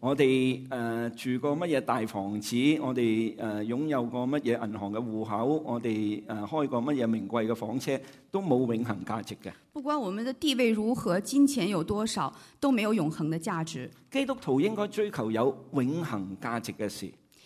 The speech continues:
Speaker 2: 基督徒應該追求有永恆價值的事。
Speaker 1: 噉乜嘢係有永恆價值嘅事呢？
Speaker 2: 那什麼是有永恆價值的呢？
Speaker 1: 啊，我自己數到有四樣。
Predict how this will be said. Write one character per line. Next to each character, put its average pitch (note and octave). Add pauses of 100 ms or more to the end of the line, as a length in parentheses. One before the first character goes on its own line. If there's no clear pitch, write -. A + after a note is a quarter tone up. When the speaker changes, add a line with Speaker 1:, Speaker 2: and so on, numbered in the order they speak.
(140)
Speaker 2:
基 D#4
督 D#4+
徒 A#3
應 B3+
該 C4
追 C4+
求 A#3
有 G3+
永 D#3+
恆 D#3+
價 A3
值 E3
的 D#3+
事。 - (800)
Speaker 1:
噉 A#3
乜 B3+
嘢 D3+
係 D#3+ (120)
有 C#3+
永 D3
恆 A2+
價 B2+
值 A#2
嘅 B2
事 A2+
呢？ B2+ (180)
Speaker 2:
那 E4+
什 A#3
麼 B3
是 -
有 B3+
永 F3+
恆 F#3+
價 A#3+
值 A3
的 G#3
呢？ B3 (180)
Speaker 1:
啊， A2+
我 B2
自 B2+
己 D#3
數 D3
到 C#3+
有 A#2
四 -
樣。 B2